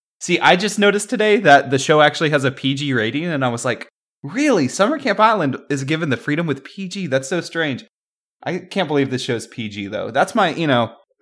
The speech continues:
fans of this show, find me, find me where this show even walks close to the border of being a, a P G show. Not every Cartoon Network show's even P G. Like, it was a thing that was kind of standard for one time, but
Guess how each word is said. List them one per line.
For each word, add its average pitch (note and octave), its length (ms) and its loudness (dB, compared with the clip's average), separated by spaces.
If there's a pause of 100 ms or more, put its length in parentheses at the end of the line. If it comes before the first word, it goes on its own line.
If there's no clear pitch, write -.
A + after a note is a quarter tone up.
fans G3+ 340 -2
of G#3 120 -6
this F#3 140 0
show, C#3+ 300 2
find F#3 340 0
me, A3+ 300 -4
find F#3 320 0
me G#3+ 320 -4 (140)
where D#3 300 0
this C#3+ 160 -6
show D3 600 -2 (120)
even D3 300 -4
walks B2 280 0
close F#3+ 340 -4
to - 100 -12
the C#3 80 -6
border A#2+ 380 -2
of G2 120 -12
being A2 260 -8
a, G#2+ 200 -8 (120)
a G#2+ 80 -8
P B2+ 200 -12
G A#2 220 -10
show. G#2 380 -8 (280)
Not F3+ 160 -4
every D#4 220 -4
Cartoon C4+ 320 -4
Network G#3+ 240 -2
show's F#3 260 -2
even E3+ 220 -8
P D#3+ 160 -8
G. D3 380 -10 (180)
Like, D3+ 140 -6
it D#3 100 0
was D#3+ 180 2
a G3 80 0
thing G3+ 180 -2
that G3+ 140 2
was F#3+ 200 -4
kind F#3+ 220 -4
of F#3 80 -8
standard G3 360 -4
for G#3 100 -4
one G3+ 200 -2
time, G3 260 0
but C3+ 300 0